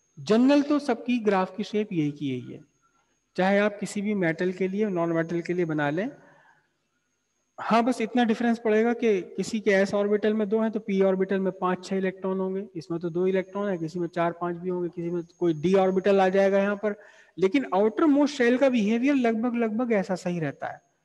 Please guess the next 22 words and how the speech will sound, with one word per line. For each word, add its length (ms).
कि 60
isolated 720
atom 280
में 140
आपको 240
discrete 460
line 180
मिल 160
रही 260
है 80
और 60
जब 240
in-, 300
interaction 560
आ 120
गया 160
तो 160
split 300
होना 240
शुरू 180
हो 100
गया, 220